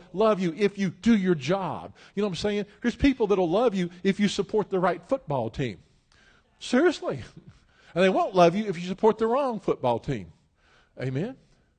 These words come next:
Try being an Ole Miss fan. You talking about tough. It's really hard to be, it's hard to find anything, okay? There are people who will love you if. And then there's some people that love you because.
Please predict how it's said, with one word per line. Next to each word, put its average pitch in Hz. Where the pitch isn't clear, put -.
Try 190
being 170
an 127
Ole 156
Miss 160
fan. 101
You 180
talking 220
about -
tough. -
It's 202
really 160
hard 170
to 180
be, 185
it's 202
hard 208
to 208
find 233
anything, 262
okay? 175
There 277
are 302
people 277
who 233
will 202
love 214
you 180
if. 220
And 208
then 330
there's 311
some 339
people 254
that 190
love 208
you 208
because. 170